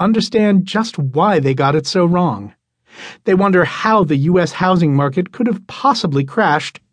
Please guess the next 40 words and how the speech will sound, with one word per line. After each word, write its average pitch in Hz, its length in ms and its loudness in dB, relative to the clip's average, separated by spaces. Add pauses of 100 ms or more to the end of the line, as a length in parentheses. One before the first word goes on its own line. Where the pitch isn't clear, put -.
to 233 100 0
an 233 80 4
extent 226 500 -2
greater 160 460 0
than 135 200 0
occurred 156 460 0
even 196 300 2
in 196 100 2
the 190 80 2
Great 165 300 0
Depression. 180 720 -8 (760)
They 165 100 4
look 170 180 2
for 180 160 -4
explanations 156 800 0
in 151 160 2
bank 208 320 0
regulation 120 580 -2
and 139 160 0
oversight, 156 680 -4 (380)
the 175 100 0
growth 160 320 2
of 156 100 -2
hedge 226 360 -2
funds 117 420 -4
and 120 160 -4
the 127 60 -8
so-called 139 580 -2 (120)
shadow 147 540 0
banking 127 540 -2
system. 107 580 -8 (540)
Some 240 420 0
look 180 220 0
to - 100 -4
global 180 420 2
capital 180 540 -2
flows 120 440 -2
for 127 160 -4
an 127 80 -2
answer, 117 400 -6